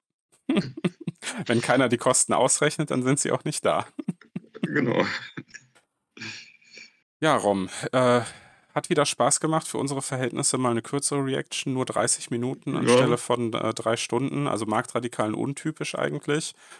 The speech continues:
Speaker 2: Na
Speaker 1: Ähm,
Speaker 2: gut, es war ja, es war immerhin das, immer noch das Dreifache von dem Ursprungsvideo, was er da gemacht hat.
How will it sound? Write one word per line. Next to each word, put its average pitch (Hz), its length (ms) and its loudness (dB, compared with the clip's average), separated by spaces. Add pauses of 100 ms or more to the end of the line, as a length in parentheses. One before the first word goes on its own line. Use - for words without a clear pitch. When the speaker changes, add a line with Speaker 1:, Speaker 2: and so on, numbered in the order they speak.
(320)
Speaker 2:
Na 107 280 4
Speaker 1:
Ähm, 156 40 4
Speaker 2:
gut, 165 160 4
es - 120 0
war 135 200 6
ja, 135 140 6
es 151 320 0
war 151 140 6
immerhin 165 260 4
das, - 220 0
immer 156 320 2
noch 143 80 0
das - 160 -6
Dreifache 131 440 0
von 127 160 -2
dem 117 220 2
Ursprungsvideo, 123 1120 -2
was 110 160 -2
er 113 80 2
da 123 100 6
gemacht 101 360 -2
hat. 165 140 -10